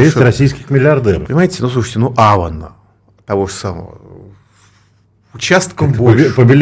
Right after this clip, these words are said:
Speaker 1: би-, по-библейски вы
Speaker 2: Участком
Speaker 1: говорите,
Speaker 2: меньше.
Speaker 1: Аван. <laughs>
Speaker 2: Участком больше, участком
Speaker 1: Не,
Speaker 2: меньше.
Speaker 1: ну
Speaker 2: Какая
Speaker 1: это же
Speaker 2: ему
Speaker 1: сигнал,
Speaker 2: разница?
Speaker 1: мы же понимаем, у нас Византия, это же сигнал будет, если это действительно, ну, его
Speaker 2: Вы
Speaker 1: участь.
Speaker 2: знаете,
Speaker 1: Потому что
Speaker 2: иногда
Speaker 1: прокуратура-то
Speaker 2: сосулька,
Speaker 1: у нас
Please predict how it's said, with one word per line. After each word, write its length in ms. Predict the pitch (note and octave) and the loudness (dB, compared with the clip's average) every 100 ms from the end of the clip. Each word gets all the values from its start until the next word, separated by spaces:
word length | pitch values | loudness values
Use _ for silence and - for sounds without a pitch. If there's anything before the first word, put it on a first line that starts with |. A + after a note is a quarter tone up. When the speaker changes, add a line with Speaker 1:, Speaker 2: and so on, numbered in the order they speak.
| E3 | 4
Speaker 1:
би-, 80 | A2+ | 2
по-библейски 420 | C3 D3 D#3 F3 | 0 2 4 4
вы 60 | D#3 | 4
Speaker 2:
Участком 520 | C#3 G#3+ A#3+ D#3+ C#3+ | 4 4 6 4 4
Speaker 1:
говорите, 200 | G#3 G3+ G3+ G3 F3+ | 4 4 4 6 6
Speaker 2:
меньше. 340 | C3+ A2 A2+ | 4 2 -2
Speaker 1:
Аван. 600 | G2+ C3+ C#3+ C3+ - C3+ - C3 | -4 -4 -6 -6 -10 -12 -14 -16
<laughs> 220 | - _ | -18 _
Speaker 2:
Участком 580 | B2 - F#3 F3+ - E3 | -12 0 0 0 -4 -4
больше, 280 | C#3 B2 - - | 0 -2 -2 -10
участком 500 | - E3 E3 - C#3+ | -4 -2 -2 -4 0
Speaker 1:
Не, 60 | |
Speaker 2:
меньше. 120 | G#2+ G2 | 2 4
Speaker 1:
ну 60 | |
Speaker 2:
Какая 160 | A#2+ F3+ | 4 4
Speaker 1:
это 80 | F3 | 4
же 60 | |
Speaker 2:
ему 60 | E3+ | 4
Speaker 1:
сигнал, 140 | D#3+ C#3+ D3+ | 6 6 4
Speaker 2:
разница? 60 | G2 | 0
Speaker 1:
мы 60 | |
же 100 | F#2+ - | -4 -2
понимаем, 320 | A2 D#3 A2 | -2 0 2
у 20 | |
нас 200 | G2+ F#2+ | 0 -2
Византия, 540 | G#2 G2 G#2+ G#2+ E3+ - | -2 0 0 0 0 0
это 120 | F2 | -2
же 80 | F2 | -10
сигнал 380 | - G2 D3+ D3 | -12 -4 0 0
будет, 240 | F#2+ D#2+ | 0 -4
если 260 | D#2+ D2+ F2+ | -8 -10 -8
это 80 | E2 | -8
действительно, 480 | F#2+ - F#2+ E2+ F2 | -10 -8 -10 -8 -8
ну, 80 | |
его 160 | E2 G2 | -4 0
Speaker 2:
Вы 60 | F3+ | 0
Speaker 1:
участь. 40 | F#3 | 2
Speaker 2:
знаете, 360 | A#3 F3 - - F#2+ F2 E2+ - _ _ _ _ _ _ _ _ _ - | 2 0 -2 -10 -16 -18 -20 -20 _ _ _ _ _ _ _ _ _ -6
Speaker 1:
Потому 140 | A2+ | -2
что 80 | D3 | 2
Speaker 2:
иногда 180 | B2 A#3+ | 4 4
Speaker 1:
прокуратура-то 280 | C#3 E3 E3 B2+ | 4 4 2 2
Speaker 2:
сосулька, 100 | A#2+ | 2
Speaker 1:
у 40 | |
нас 320 | C3 C3 G2 | 2 2 0